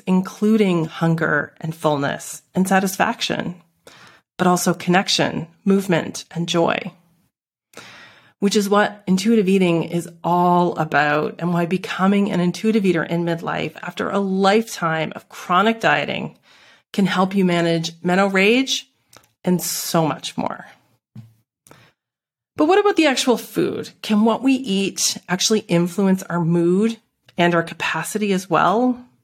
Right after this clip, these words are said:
Of course it does. I, as I always say, food matters, nutrition matters, just not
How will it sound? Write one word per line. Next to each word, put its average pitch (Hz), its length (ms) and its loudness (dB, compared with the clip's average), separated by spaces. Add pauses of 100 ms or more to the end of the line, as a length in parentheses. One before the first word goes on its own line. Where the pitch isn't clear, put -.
(540)
Of - 120 -10
course - 420 0
it - 140 0
does. - 560 -4 (760)
I, 214 160 4
as 196 220 0
I 214 80 2
always 226 220 2
say, 233 220 0
food 269 400 0
matters, 233 640 0
nutrition 233 580 0
matters, 226 500 -2
just - 320 -10
not 226 420 2